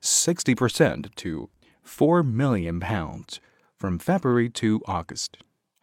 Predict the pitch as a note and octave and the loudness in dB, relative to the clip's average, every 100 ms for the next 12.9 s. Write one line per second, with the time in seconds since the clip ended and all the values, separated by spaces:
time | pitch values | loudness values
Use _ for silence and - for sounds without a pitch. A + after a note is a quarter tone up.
0 | _ _ _ _ - G#2+ G2 F2 F2+ G3+ | _ _ _ _ 0 2 2 0 2 2
1 | - A#2+ A2 C#3+ B2 A2 - F3 F#3+ G#2+ | 2 2 4 4 4 0 -2 -2 0 0
2 | F2 F#2 F#2 F#2 A2+ - - - G3+ A#2 | -2 0 0 2 0 -2 -6 -2 2 2
3 | G#2+ - - B2+ - G#2 F2+ - - C3 | 0 -2 -2 -2 0 -2 -2 -6 -4 -4
4 | G#2+ C#3+ F#2 - - - _ _ _ _ | -2 0 0 -2 -12 -20 _ _ _ _
5 | _ _ _ _ _ C3+ D3+ - A#2 G#2+ | _ _ _ _ _ 4 4 4 0 0
6 | F#2+ F#2 G#2+ - G2 F#2+ D#2+ F#2 - G2 | 0 0 0 -4 -8 -6 -6 -8 -6 -4
7 | - E2+ - B2 F2 - F2 F2 G2 F2+ | -2 -4 4 4 4 0 -8 -10 -10 -10
8 | F2 - E2+ D#2+ D#2+ F2 E2+ E2+ - F#2 | -10 -10 -12 -10 -6 -6 -6 -8 -4 -2
9 | F#2 - E2 _ _ _ _ _ _ _ | -2 -4 -8 _ _ _ _ _ _ _
10 | _ _ _ - G3 G#3+ G#2+ A#2 A2+ - | _ _ _ -4 -2 0 2 4 2 0
11 | - - A2 G2 G#2+ A#2 A2+ - C3 C3+ | -2 0 0 2 2 0 -4 -4 0 0
12 | A2 F#2+ F2+ E2 F2 A#2 G#2 E2 - | 0 -2 -2 -4 2 4 4 0 -4